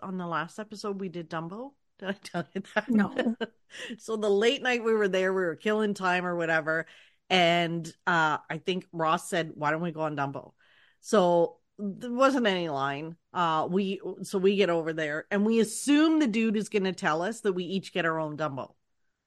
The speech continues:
Speaker 2: Oh, no.
Speaker 1: But no, two of you in one, one in the other.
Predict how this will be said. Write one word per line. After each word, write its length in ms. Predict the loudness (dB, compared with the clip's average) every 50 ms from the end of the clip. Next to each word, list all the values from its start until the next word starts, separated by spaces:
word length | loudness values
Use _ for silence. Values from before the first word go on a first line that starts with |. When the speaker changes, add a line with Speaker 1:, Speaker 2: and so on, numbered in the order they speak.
| _ _ -2
Speaker 2:
Oh, 180 | 2 4 6 6
no. 280 | 6 4 2 0 -4 -10 _ _ _ _ _ _ _ _ _ _
Speaker 1:
But 160 | 0 0 2 2
no, 300 | -2 -2 -2 -4 -10 -18 _ _ _ _ _ _
two 280 | -6 -2 0 2 2 2
of 100 | 2 2
you 180 | 2 0 2 2
in 120 | 0 0
one, 420 | 0 0 0 0 -2 -4 -6 -8 -10 -8
one 220 | -6 -6 -4 -4
in 100 | -6 -8
the 140 | -8 -8 -8
other. 300 | -10 -12 -14 -20 -20